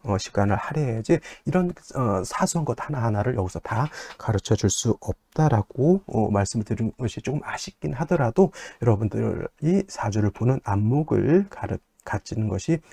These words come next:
매우 중요하다라는 말씀을 드리면서, 자, 오늘 개수 신월에 태어나게 되면 어떤 격?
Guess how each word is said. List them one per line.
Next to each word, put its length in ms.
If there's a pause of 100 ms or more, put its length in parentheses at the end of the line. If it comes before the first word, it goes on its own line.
(100)
매우 200
중요하다라는 720 (220)
말씀을 380
드리면서, 600 (200)
자, 160
오늘 260
개수 340
신월에 380
태어나게 420
되면 320
어떤 340
격? 180